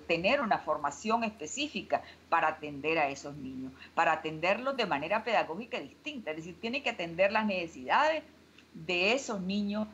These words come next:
en sus diferentes, eh, capacidades, digamos, ¿verdad? Entonces,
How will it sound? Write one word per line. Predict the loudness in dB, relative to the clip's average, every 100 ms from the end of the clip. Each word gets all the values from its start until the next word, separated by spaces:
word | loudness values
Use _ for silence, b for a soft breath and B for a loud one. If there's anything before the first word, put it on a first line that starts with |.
| B -4
en | 2 4 4
sus | 2
diferentes, | -6 -4 -4 -4 -6 -4 -4 -4 -8 -12
eh, | -4 -2 -2 -6 -8 -14 -20 -20 0
capacidades, | 0 2 -2 0 4 6 6 2 -2
digamos, | 0 2 0 -4
¿verdad? | -6 0 0 0 B
Entonces, | -10 -2 -2